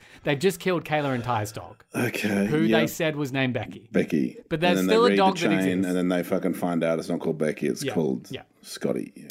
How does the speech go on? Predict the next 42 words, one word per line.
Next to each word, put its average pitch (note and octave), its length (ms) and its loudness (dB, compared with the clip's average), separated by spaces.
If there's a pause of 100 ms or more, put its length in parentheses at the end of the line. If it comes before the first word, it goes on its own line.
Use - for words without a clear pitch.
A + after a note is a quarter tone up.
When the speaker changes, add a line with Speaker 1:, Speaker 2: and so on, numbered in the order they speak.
(100)
Speaker 1:
So F3 160 -2
Jeff G#3 320 0
lies G#3 220 2
about E3+ 180 0
Becky's D3+ 260 -4
presence C3 500 0
to B2 100 -2
protect B2+ 400 -2
her, F#3+ 200 0 (360)
but C#3+ 100 -2
Dominic D#3 380 0
catches C#3 400 0
on A#2+ 300 0
and B2+ 140 -4
shoots C3 280 -4
Kayla F3+ 480 -2
in F3 80 -2
the D3+ 100 0
leg B2 360 -2
to A#2+ 100 -6
get B2 160 -4
the A2+ 80 -8
truth A2 320 -6
out G2 160 -10
of - 100 -20
them. - 160 -20 (960)
Becky, F3+ 360 0
still G3+ 360 0
in A#3+ 100 0
the A3+ 60 0
woods, C#3 380 -2
becomes D#3+ 360 -2
aware C#3+ 380 0
of F3+ 80 -2
the F3+ 100 -2
intruder's C#3+ 400 -2
presence B2 480 -2 (280)
and C#3 140 -4
talks E3+ 360 0
over F3+ 220 0
a C#3+ 60 0
walkie-talkie, C3 960 -4